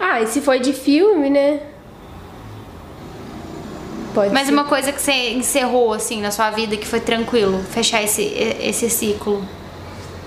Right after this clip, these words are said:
Speaker 1: Não sei, Júlia.
Speaker 2: Tá nervosa?
Speaker 1: Nossa, essa pergunta é difícil, eu não sei dizer.
Speaker 2: Eu sei o meu fim mais fácil, mas eu não sei o meu fim mais, meu fim
Speaker 1: Hum,
Speaker 2: mais difícil.
Speaker 1: qual que é o seu mais fácil?
Speaker 2: Saí do meu último trabalho.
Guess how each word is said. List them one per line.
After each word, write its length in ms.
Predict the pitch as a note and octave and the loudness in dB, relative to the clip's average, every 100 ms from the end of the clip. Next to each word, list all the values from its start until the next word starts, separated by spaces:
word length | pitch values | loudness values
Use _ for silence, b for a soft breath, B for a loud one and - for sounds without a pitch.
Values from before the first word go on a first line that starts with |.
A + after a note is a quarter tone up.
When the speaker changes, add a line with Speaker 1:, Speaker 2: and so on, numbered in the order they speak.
| - - - - - - - - - - | -12 -12 -12 -12 -12 -12 -12 -12 -12 -10
Speaker 1:
Não 60 | - | -4
sei, 320 | F4+ D#4+ F4 | 2 6 6
Júlia. 440 | E4 C4+ C4 C#4 D#4 - - - - - | 6 4 4 2 -2 -8 -10 -10 -6 0
Speaker 2:
Tá 120 | C4+ | 2
nervosa? 300 | C4+ C#4+ E4+ | 4 4 4
Speaker 1:
Nossa, 140 | D#4 E4 | 4 4
essa 60 | |
pergunta 340 | D#4+ D#4 D4+ D#4+ | 2 2 4 4
é 40 | |
difícil, 380 | D#4 F#4 E4 D4+ | 4 4 4 4
eu 40 | |
não 140 | C4 D4 | 4 2
sei 300 | G4 D4+ A3 | 2 0 0
dizer. 500 | A#3 A3 G3 - A3 B B - | 0 2 2 2 -4 B B 2
Speaker 2:
Eu 160 | G#4 | 4
sei 220 | A4 G#4 F4 | 4 2 4
o 40 | |
meu 120 | D4+ | 2
fim 140 | D4 D4 | 2 2
mais 240 | C4 C4 | 2 2
fácil, 280 | C#4+ C4+ C#4 | 0 2 0
mas 140 | C#4 | 0
eu 80 | C4+ | 0
não 80 | C#4 | 0
sei 180 | C#4 B3+ | 0 2
o 20 | |
meu 100 | B3 | 0
fim 120 | B3 | 2
mais, 220 | A#3 A3 A3+ | 2 0 0
meu 260 | A#3 A3+ | 2 4
fim 140 | A3+ C4+ | 4 4
Speaker 1:
Hum, 40 | |
Speaker 2:
mais 140 | B3+ | 4
difícil. 180 | A#3 A#3 | 2 2
Speaker 1:
qual 160 | C4+ B3+ | 2 2
que 80 | B3+ | 2
é 20 | |
o 40 | B3 | 2
seu 120 | A3+ | 2
mais 240 | A3 G#3+ | 2 0
fácil? 380 | A3 G#3+ - - - B B B | -2 -4 -6 -12 -12 B B B
Speaker 2:
Saí 280 | - C#4+ C4 | 0 2 2
do 80 | B3+ | 4
meu 140 | C4 B3 | 4 4
último 280 | A#3+ C4 | 0 -2
trabalho. 640 | B3 C4 A#3+ A3 G3+ G#3 | 0 2 2 2 0 -4